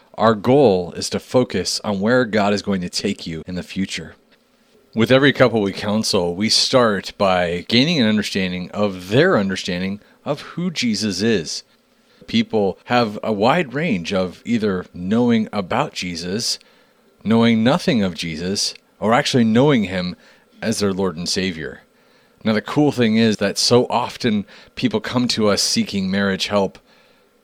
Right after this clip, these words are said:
and finding Jesus as Lord and Savior.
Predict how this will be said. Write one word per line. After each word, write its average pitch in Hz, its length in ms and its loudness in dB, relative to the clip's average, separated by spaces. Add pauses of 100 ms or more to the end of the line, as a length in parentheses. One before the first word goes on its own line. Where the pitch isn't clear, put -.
(320)
and 87 120 -16
finding 87 680 -2
Jesus 85 520 -4
as 80 260 -6
Lord 85 280 -6
and 76 140 -14
Savior. 80 520 -8